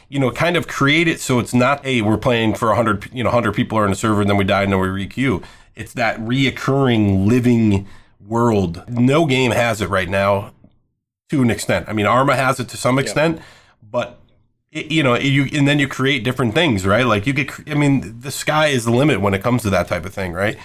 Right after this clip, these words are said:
Speaker 1: The mechanics, like I said, the, the shooting and the mechanics and the movement, and it, it really, really could be. I'm hoping whatever Brendan Green is working on and, and the other folks, I'm hoping it's something to that extent. But you don't know. I mean, obviously, it could be years before we hear something
Speaker 2: Yeah, but how
Speaker 1: about it.
Speaker 2: bad do you wanna know?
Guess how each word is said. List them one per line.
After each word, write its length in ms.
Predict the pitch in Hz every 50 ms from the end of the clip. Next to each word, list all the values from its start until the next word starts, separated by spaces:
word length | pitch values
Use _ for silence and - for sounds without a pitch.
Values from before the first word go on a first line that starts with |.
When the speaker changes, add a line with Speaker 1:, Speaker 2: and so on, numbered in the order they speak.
| - - - - _ _
Speaker 1:
The 80 | - 120
mechanics, 500 | 117 113 - - 135 135 135 123 - -
like 120 | 123 104
I 80 | 113 101
said, 260 | - 139 135 120 90
the, 60 | 98
the 360 | 87 107 107 92 107 107 101
shooting 520 | - - - - 165 165 156 156 151 139 120
and 100 | 107 101
the 40 |
mechanics 520 | 95 92 - 160 156 151 147 143 135 - -
and 80 | 110
the 40 | 101
movement, 480 | 101 120 165 185 160 151 139 123 107 104
and 140 | 101 104 - - - - - - _ _ _ _ _
it, 200 | 131 - - 143
it 60 | 139
really, 480 | 123 117 117 135 160 175 175 170 170 156
really 320 | 139 143 143 135 135 127
could 220 | 123 - 123 107 101
be. 220 | 117 123 120 117
I'm 160 | 127 156 156
hoping 600 | - - 160 156 165 160 196 180 185 185 170 135
whatever 360 | 120 135 139 147 151 151 156
Brendan 320 | 131 120 135 135 139 131 110
Green 200 | 120 123 127 123
is 100 | 113 104
working 360 | 113 117 120 - 127 123 123
on 200 | 127 127 127 120
and, 140 | 110 104 104
and 220 | 107 107 104 104
the 60 | 107
other 160 | 110 - 127 -
folks, 380 | - 113 120 143 135 - - - - - - - - -
I'm 160 | - 123 117
hoping 380 | - 147 143 139 147 139 127
it's 180 | 120 101 - -
something 380 | - 123 120 120 147 151 160 160
to 80 | 156
that 340 | 151 160 175 190 185 - -
extent. 500 | - 147 - - - 165 190 330 330 - - - _ _ _ _ _ _
But 220 | 117 127 127 - 117
you 80 | 120
don't 140 | 107 95 87
know. 200 | 85 76 - - -
I 80 | - 92
mean, 180 | 95 98 92 95
obviously, 520 | 95 95 98 98 90 - 98 98 98 104
it 100 | 110 104
could 160 | - 123 104
be 80 | 98 104
years 420 | 98 98 98 104 101 98 92 -
before 280 | - 95 - - 98 95
we 100 | 90 90
hear 160 | 92 92 92
something 120 | - 160 151
Speaker 2:
Yeah, 60 | 143
but 180 | 143 143 135 -
how 120 | 151 143
Speaker 1:
about 100 | - -
it. 40 | 131
Speaker 2:
bad 240 | 127 123 123 120 120
do 80 | -
you 100 | 123 120
wanna 220 | 117 117 113 113 110
know? 240 | 110 117 - -